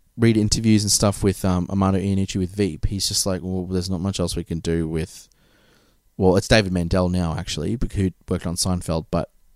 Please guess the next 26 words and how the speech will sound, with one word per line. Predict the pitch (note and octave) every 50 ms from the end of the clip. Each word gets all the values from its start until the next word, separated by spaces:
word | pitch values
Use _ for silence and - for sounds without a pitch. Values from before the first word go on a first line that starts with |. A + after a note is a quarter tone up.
| -
um, | - E2+ E2+ F2 E2+ E2+ D2+ D2+ C#2+ - - _ _ _ _ _ - - _ _ _ _ _ _ _ _ -
it's | G#2+ - -
like, | G#2+ G2 F#2 -
"Well, | G#2 G2+ G2
there's | G2+ G2
not | B2 A2+ G#2+
much | A2 A2 A2 - - - - - -
else | G#2+ G#2 A2 -
we | A2+ G2
can | - - F#2
talk | F2+ G#2+ A#2 C#3 -
about. | - F#2+ F2 E2+ - - - -
Politics | - G#2+ A2+ C#3+ - D3 - -
speaks | - - B2+ B2+ -
for | - B2
itself." | G#2+ - - A2 A#2+ G2+ D#2 - - -
It's, | - B2 - - - - - - - -
it's | - -
the | A#2+
same | - - C#3+ D3 D3
as, | C#3 A#2 G#2+
and | G#2+ A2
I | A#2
know | B2+ A#2+
we're | G#2 F#2+
getting, | F#2 F#2 F2 F2 - -